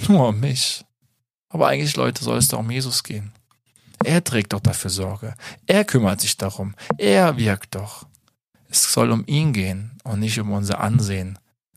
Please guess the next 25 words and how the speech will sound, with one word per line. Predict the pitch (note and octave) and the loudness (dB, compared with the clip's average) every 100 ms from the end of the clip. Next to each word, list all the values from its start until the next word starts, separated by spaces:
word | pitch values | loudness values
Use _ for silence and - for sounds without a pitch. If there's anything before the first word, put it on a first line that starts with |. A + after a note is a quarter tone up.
| _ _ | _ _
Wir | - | -4
sollen | F#2+ G2+ A2 | 0 2 0
bezeugen, | G#2 - G#2 G2+ | 0 0 0 -4
wer | G2 | -6
Jesus | G2 F#2+ G2 - | -6 -6 -4 -4
ist. | A2 - - - - _ _ _ _ - - | -4 -4 -4 -8 -12 _ _ _ _ -20 -6
Das | A2 - | 0 0
lass | A2+ G#2 | 0 -2
deinem | A2 G2 | 0 -2
Herzen | F2+ G2 - C3+ | 0 0 2 0
gesagt | G#2 G2+ F#2 G2 - | -2 -4 -4 -4 -6
sein. | G2+ G2 | -4 -4
Du | A2+ | -4
bist | B2+ - | -4 -4
nicht | B2+ - | -4 -4
der | |
Christus. | C3 - G2 - - G#2+ - - - _ _ _ _ | -2 -2 -2 -4 -6 -6 -4 -4 -8 _ _ _ _
Jesus | - G#2 G2 F#2+ - | -6 -2 0 0 0
ist | G2+ - - | -2 -4 -2
es | F#2+ - | -4 -4
und | G2 | -4
diesen | F#2+ G#2+ G2+ | -4 -4 -4
Jesus | F#2 G#2 | -4 -6
brauchst | - - F#2+ G2 - | -6 -6 -6 -4 -6
du. | A2 G#2+ | -8 -12